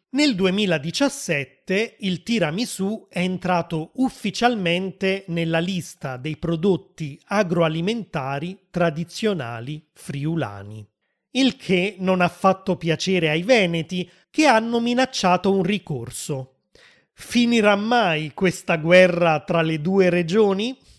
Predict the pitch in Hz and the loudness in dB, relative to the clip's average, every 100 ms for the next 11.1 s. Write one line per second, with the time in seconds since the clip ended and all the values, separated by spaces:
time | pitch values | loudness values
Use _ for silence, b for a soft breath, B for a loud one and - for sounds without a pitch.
0 | b - - 254 220 196 214 220 202 226 | b -20 4 6 6 4 4 2 2 -2
1 | 151 131 135 156 196 _ _ _ _ _ | -2 -4 -2 -4 -6 _ _ _ _ _
2 | _ _ _ _ _ _ _ _ _ - | _ _ _ _ _ _ _ _ _ 0
3 | 320 285 214 220 220 220 240 262 - 175 | 2 4 6 4 4 2 0 0 0 -2
4 | 180 175 196 190 165 170 175 165 120 113 | -2 -2 -4 -2 -2 0 -2 -2 -8 -12
5 | 123 131 143 147 _ _ _ _ _ - | -6 -4 -4 -6 _ _ _ _ _ 0
6 | 233 226 226 165 156 135 - 262 175 170 | 0 2 0 0 -2 -2 -4 -2 2 2
7 | 196 170 139 - 175 165 156 147 185 214 | 4 2 0 -4 -2 -2 -2 -2 0 4
8 | 247 175 147 143 139 b b _ 170 160 | 4 4 0 -6 -8 b b _ -4 0
9 | 165 202 - 165 147 - 180 185 - 147 | 2 2 0 -2 -2 0 2 2 0 -4
10 | 190 - 160 - 160 214 262 190 139 131 | -6 -4 -8 -6 -2 2 4 2 0 -8
11 | 131 | -12